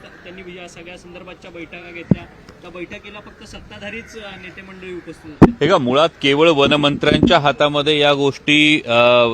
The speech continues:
Speaker 2: स-, सर्वस्वी नाहीयेत, त्यामुळे पूर्णपणे दोष हा गणेश नाईक साहेबांवर आपल्याला टाकता येत नाही,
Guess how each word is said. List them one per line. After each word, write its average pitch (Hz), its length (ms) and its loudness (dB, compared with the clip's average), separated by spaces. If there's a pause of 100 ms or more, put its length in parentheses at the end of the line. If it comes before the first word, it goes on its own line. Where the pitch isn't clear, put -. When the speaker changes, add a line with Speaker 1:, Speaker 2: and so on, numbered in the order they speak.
(160)
Speaker 2:
स-, - 400 -10
सर्वस्वी 143 440 4
नाहीयेत, 131 440 6
त्यामुळे 135 400 4 (220)
पूर्णपणे 139 760 2
दोष 135 420 2
हा 123 600 6 (220)
गणेश 123 260 2
नाईक 131 180 2
साहेबांवर 123 440 4
आपल्याला 120 300 4
टाकता 110 380 4
येत 117 240 2
नाही, 139 200 0